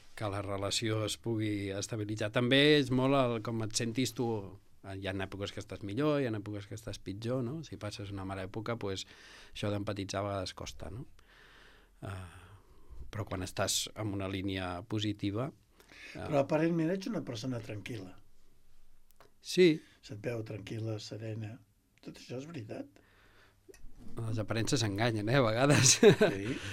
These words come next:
Speaker 1: <laughs> Soc bastant nervi, eh? Soc bastant nervi, però sí que potser l'aparença és de tranquil·litat, però sí que,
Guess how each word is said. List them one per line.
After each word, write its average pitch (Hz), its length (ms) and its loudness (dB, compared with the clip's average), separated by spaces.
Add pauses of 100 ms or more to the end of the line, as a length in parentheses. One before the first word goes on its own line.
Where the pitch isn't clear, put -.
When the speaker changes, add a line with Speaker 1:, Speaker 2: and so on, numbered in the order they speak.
Speaker 1:
<laughs> - 300 -16
Soc 120 160 2
bastant 151 320 8
nervi, 127 420 8
eh? 110 140 -4 (500)
Soc 113 160 0
bastant 120 360 -2
nervi, 98 300 -2
però 95 160 -6
sí 110 180 -2
que 107 100 2
potser 113 300 4
l'aparença 110 440 6
és 113 140 6
de 120 100 8
tranquil·litat, 107 720 6
però 98 160 0
sí 107 220 2
que, 110 200 6